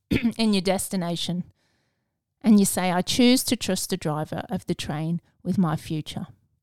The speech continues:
So where have you found yourself at a sudden stop and then realised that it was a necessary, crucial part of your journey for you to carry on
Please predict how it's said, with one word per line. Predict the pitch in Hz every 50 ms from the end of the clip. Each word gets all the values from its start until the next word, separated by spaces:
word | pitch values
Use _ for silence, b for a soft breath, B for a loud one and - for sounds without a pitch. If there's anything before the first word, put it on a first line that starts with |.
| _ _ _ _ _ _ _ _ _ _ _ _ _ _ _
So | - - - 233
where | 220 226 226 226 233 233
have | 240 220 254 247 - -
you | 220 208 196
found | 190 - - 185 180 175 175 175
yourself | 175 175 - - 165 160 156 165 - -
at | 185 175
a | 180
sudden | - - - 196 175 190 175
stop | - - - - 151 143 - - - - - - - _ _ _ _ _
and | - 196 196 190
then | 190 190 190 190
realised | 190 202 202 202 196 190 - 262 170 - -
that | 190 185
it | - - - -
was | 196 190 190 180 - -
a | 180 180
necessary, | 180 185 196 202 208 202 - - 226 - - - 196 185 175 175
crucial | - - - 214 196 208 - - 202 190
part | - - - 180 175 - -
of | 185 -
your | - 175
journey | 160 - 175 175 185 180 170 170
for | - - 190
you | 180 180 180
to | - - -
carry | - - - 220 226 240 247 240
on | 214 175 160 170 175